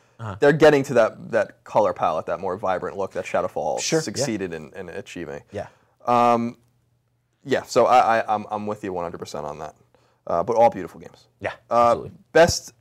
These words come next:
Speaker 2: yeah, and, and just let me, let me just leave it on this. Like, I liked that we had really good looking games on Vita this year because I got, I get really disappointed when a game like Valhalla Knights three comes out or something that looks like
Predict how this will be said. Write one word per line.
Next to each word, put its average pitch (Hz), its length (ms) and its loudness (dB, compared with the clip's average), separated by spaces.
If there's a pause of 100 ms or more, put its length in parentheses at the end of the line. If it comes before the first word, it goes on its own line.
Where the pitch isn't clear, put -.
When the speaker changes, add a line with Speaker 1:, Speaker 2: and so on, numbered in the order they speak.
Speaker 2:
yeah, 202 140 8
and, 240 80 8
and 208 180 4
just 254 140 -4
let 220 160 2
me, 269 80 0
let 277 80 0
me 294 40 -4
just 226 140 -8
leave 180 160 0
it 143 60 2
on 120 120 0
this. 104 200 -8
Like, 113 120 0
I 139 160 6
liked 220 360 2
that 170 200 4
we 139 140 0
had 135 240 6
really 120 180 0
good 107 120 -4
looking 104 200 -10
games 95 240 -12
on 92 120 -12
Vita 98 180 -10
this 101 180 -12
year 95 280 -6 (260)
because 151 420 2 (220)
I 151 140 4
got, 254 200 2
I 214 60 2
get 240 160 0
really 240 140 0
disappointed 175 440 -2
when 127 140 0
a 120 60 -2
game 123 260 -2
like 110 180 -4
Valhalla 110 400 2
Knights 104 220 -8
three 90 180 -10
comes 120 220 -6
out 131 140 4
or 131 80 0
something 139 240 -4
that 117 160 -4
looks 123 260 -6
like 98 240 -8